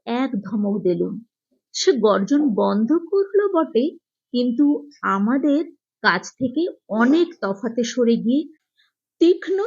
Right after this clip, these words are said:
সন্দিগ্ধ চোখে কৃতান্ত বাবুর মুখের পানে তাকিয়ে রইল। বিরক্তভাবে কৃতান্ত বাবু বললেন, "ওই কুকুর টুকুর এখানে থাকলে চলবে না,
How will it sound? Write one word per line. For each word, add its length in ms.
সন্দিগ্ধ 720
চোখে 560
কৃতান্ত 560
বাবুর 380
মুখের 500
পানে 440
তাকিয়ে 460
রইল। 300
বিরক্তভাবে 880
কৃতান্ত 400
বাবু 300
বললেন, 420
"ওই 160
কুকুর 540
টুকুর 240
এখানে 320
থাকলে 360
চলবে 340
না, 240